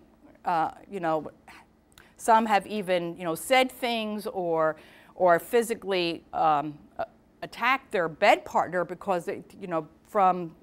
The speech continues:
from things that are, that their brain is going through, but they're sound asleep, they're unaware of it. As you move through, this is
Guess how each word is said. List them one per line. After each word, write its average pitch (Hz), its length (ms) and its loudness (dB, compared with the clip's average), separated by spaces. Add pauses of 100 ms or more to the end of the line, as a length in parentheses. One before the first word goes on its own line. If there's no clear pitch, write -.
from 175 280 2
things 214 400 -6
that 180 160 -2
are, 170 260 0 (240)
that 190 280 -6
their 185 100 0
brain 220 380 2
is 254 120 -2
going 175 280 -6
through, 170 220 -8
but 196 120 -12
they're 208 100 -4
sound 185 340 -4
asleep, 170 440 -8
they're 160 200 -8
unaware 170 360 -6
of 151 80 -8
it. - 80 -18 (260)
As 240 180 -2
you 269 80 0
move 403 320 2
through, 285 280 0
this 359 320 2
is 302 280 0